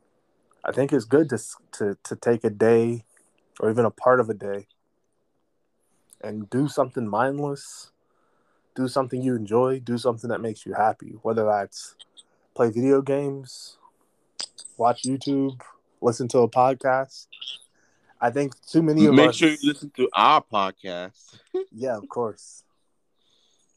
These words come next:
Speaker 1: I
Speaker 2: Mm-hmm.
Speaker 1: think it's like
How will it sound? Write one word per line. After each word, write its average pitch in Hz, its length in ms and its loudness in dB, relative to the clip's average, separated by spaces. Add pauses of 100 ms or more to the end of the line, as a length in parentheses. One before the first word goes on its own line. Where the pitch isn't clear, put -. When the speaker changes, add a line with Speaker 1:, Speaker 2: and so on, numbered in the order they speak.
(160)
Speaker 1:
I 104 100 -8
Speaker 2:
Mm-hmm. 110 80 -12
Speaker 1:
think 120 260 -8 (2250)
it's 117 200 -6
like 113 260 0